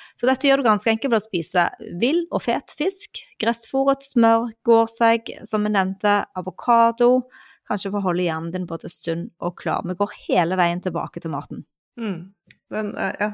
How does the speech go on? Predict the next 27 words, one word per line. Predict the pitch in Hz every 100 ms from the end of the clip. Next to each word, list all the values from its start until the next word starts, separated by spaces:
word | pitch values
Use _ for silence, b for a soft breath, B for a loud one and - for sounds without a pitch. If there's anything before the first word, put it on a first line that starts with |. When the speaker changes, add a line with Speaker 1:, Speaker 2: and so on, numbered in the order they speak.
| 214
Speaker 2:
det | 202
er | 190
en | 202
stor | - - 196 214 220
faktor | - - - - 180 180
i | 170 170 -
alt | 160 160
dette | 160 165 165
her. | - _ B B B B B B B
Ehm, | 233 233 233 233 220 220 214 -
vår | 220 233 - -
femte | - - 254 160 - - 185 -
punkt | 320 - -
på | -
denne | 226 202 202
listen | 196 - 247 254
er | 165 160
jo | 165
selvfølgelig | 190 170 135 160 156 -
fasten. | - 180 - - - - B B B B -
Vi |
snakker | 208 226 226
jo | 226
mye | 226 180 170 208 -
om | 180 185
intermittent | - 180 175 196 180 139 _ 165 165 _ -
faste. | 175 170 - 294